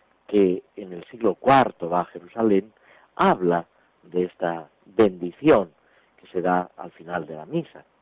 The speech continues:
Es verdad que no en todos los ritos se da en este momento. Por ejemplo, en el rito hispano-mozárabe,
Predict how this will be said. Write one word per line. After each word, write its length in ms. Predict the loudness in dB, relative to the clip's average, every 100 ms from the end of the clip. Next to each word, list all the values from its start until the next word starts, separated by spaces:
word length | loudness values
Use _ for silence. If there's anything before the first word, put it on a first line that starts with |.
| _ -20 -20 _
Es 100 | 2
verdad 360 | 4 6 6 4
que 120 | 2
no 160 | 4
en 100 | 0
todos 320 | 2 2 2 4
los 160 | 2 4
ritos 400 | 2 2 -2 -2 _ _ _ _ -2
se 80 |
da 300 | 6 6 6 0 _ _ _
en 120 | -8 -8
este 300 | -4 -2 -2
momento. 760 | -4 2 4 4 -2 -14 -20 _ _ _ _ _ _ _ _ _ _ _ -8
Por 80 | -8
ejemplo, 560 | 0 0 2 2 2 -4 _ _ _ -14
en 120 | 0
el 140 | 2
rito 260 | 4 2 0
hispano-mozárabe, 1000 | -4 -2 0 0 -6 -2 2 4 2